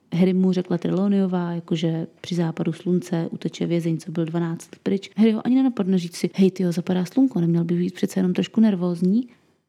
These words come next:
Ale tak proto máme, že jo, Harryho rádi, protože nám nespoileruje děj dopředu.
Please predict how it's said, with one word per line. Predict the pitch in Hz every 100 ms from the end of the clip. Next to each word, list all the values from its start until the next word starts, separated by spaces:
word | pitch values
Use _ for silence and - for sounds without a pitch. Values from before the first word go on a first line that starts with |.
| -
Ale | 208
tak | 208 226
proto | 202 196 196
máme, | 185 185 190 190
že | 190
jo, | 175
Harryho | 170 180 180
rádi, | 190 175 175 170 _ -
protože | 175 170
nám | 170 175
nespoileruje | 175 - 185 170 170 170
děj | 160 175 165
dopředu. | 165 165 - 170 165